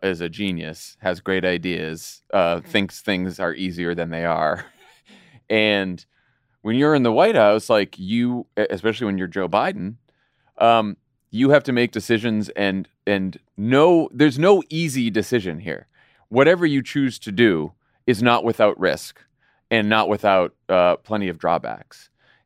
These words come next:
And so, and you have to live with the decision that you make. And sometimes when you make a decision, and it, when you make a decision, it's not reversible. Once you escalate, you don't know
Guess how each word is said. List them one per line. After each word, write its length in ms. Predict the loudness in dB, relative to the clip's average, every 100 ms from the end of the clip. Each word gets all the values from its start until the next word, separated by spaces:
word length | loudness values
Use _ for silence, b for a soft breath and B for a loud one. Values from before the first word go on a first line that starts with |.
| _
And 640 | 0 2 2 0 -2 -8 -14 _
so, 680 | -12 0 4 4 4 0 0
and 160 | 2
you 140 | 4 6
have 160 | 4
to 80 | 2
live 220 | 2 2
with 100 | 0
the 100 | -4
decision 360 | -6 -6 -6 -6
that 80 | -4
you 100 | -2
make. 200 | -2 -2
And 140 | -4
sometimes 380 | -4 -2 -4 -2
when 100 | -4
you 100 | -2
make 200 | -4 -4
a 20 |
decision, 580 | -10 -8 -10 -10 -10 -8
and 160 | -6 -8 -8
it, 220 | -10 -10
when 140 | -10 -4
you 60 |
make 180 | -2 0
a 60 | -2
decision, 420 | -4 -4 -4 -6
it's 200 | -6 -4
not 240 | 0 0 0
reversible. 560 | -2 -2 -4 -8 -16 _ _ b b b b -6
Once 260 | -4 -4
you 120 | 0 2
escalate, 460 | 2 0 -2 -2
you 100 | 0
don't 240 | 0 0 2
know 380 | 2 2 -2